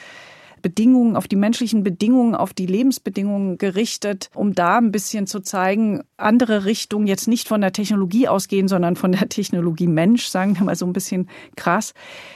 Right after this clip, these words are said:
äh, zu zeigen, wie ist denn der Standpunkt, wo sind wir eigentlich jetzt? Ja, jetzt kommt ganz viel auf uns zu, wir werden ständig gegängelt, dass die K I doch vieles besser könnte eventuell.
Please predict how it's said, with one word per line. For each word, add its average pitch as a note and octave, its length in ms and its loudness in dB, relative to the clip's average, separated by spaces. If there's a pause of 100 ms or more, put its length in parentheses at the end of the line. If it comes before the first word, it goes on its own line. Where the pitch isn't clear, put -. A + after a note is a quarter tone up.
(200)
äh, G3+ 120 0
zu A3+ 160 -4
zeigen, G3+ 540 2
wie A#3 180 2
ist - 200 -4
denn A3+ 100 2
der G#3 120 2
Standpunkt, G3+ 520 0 (140)
wo A#3+ 100 2
sind B3+ 300 2
wir F3+ 160 2
eigentlich D3+ 480 -2
jetzt? - 420 -6
Ja, F3+ 180 2
jetzt F#3+ 220 0
kommt A3 160 -2
ganz A3 220 2
viel A#3 80 0
auf G3 100 -2
uns G3+ 220 0
zu, B3+ 340 2
wir F#3 160 4
werden F#3 220 2
ständig G#3 760 -2
gegängelt, G3+ 680 2
dass - 380 -2
die G3 80 -4
K - 180 0
I G3 120 0
doch G3 200 -2
vieles A3 340 -2
besser G#3 240 -2
könnte G3+ 340 0
eventuell. F#3 680 2